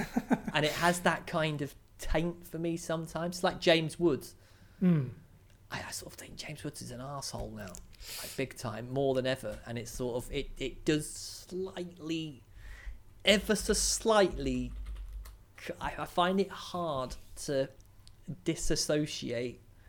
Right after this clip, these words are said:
Speaker 2: um, reality and fiction sometimes when
Speaker 1: Mm-hmm.
Speaker 2: it comes to these. And, uh, yeah, as much as I do like Jon Voight, I mean, he, yeah, it's a brilliant, um,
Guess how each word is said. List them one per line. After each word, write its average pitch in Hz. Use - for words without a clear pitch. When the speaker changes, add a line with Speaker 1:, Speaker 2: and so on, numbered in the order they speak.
Speaker 2:
um, 139
reality 139
and 127
fiction -
sometimes 117
when -
Speaker 1:
Mm-hmm. 143
Speaker 2:
it -
comes 123
to -
these. 120
And, 131
uh, 131
yeah, 160
as 135
much -
as -
I 151
do 147
like 127
Jon 131
Voight, 127
I 117
mean, 123
he, 123
yeah, 120
it's -
a 131
brilliant, 117
um, 107